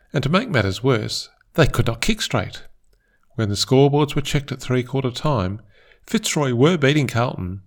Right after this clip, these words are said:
but more importantly, still ahead of Carlton in the race for the Final Four, but only by one percentage point. Eventually they won. Seven goals,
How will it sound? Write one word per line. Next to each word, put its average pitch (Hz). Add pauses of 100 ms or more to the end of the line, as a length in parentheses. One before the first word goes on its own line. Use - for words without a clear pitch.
but -
more 113
importantly, 127 (260)
still 135
ahead 104
of 110
Carlton 110
in 104
the 90
race 104
for 117
the 110
Final 110
Four, 98 (600)
but 104
only 110
by 101
one 104 (120)
percentage 113
point. - (420)
Eventually 143
they 135
won. 87 (520)
Seven 127
goals, 98